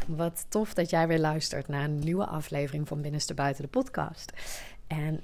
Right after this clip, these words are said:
deze keer over stilstaan. Ja,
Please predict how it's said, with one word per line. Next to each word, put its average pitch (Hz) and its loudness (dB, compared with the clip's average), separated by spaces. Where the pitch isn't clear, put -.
deze 214 6
keer 139 -2
over 160 2
stilstaan. - -2
Ja, 170 8